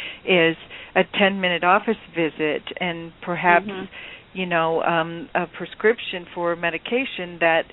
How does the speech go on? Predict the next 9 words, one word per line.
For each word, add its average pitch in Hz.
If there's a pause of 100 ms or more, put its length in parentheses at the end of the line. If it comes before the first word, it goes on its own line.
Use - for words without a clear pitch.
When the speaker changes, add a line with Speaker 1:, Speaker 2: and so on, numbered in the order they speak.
(160)
Speaker 1:
you 180
know, 170
all 190
of 185 (100)
the, 165 (720)
of 160
the 156
imp-, 156
impairments 220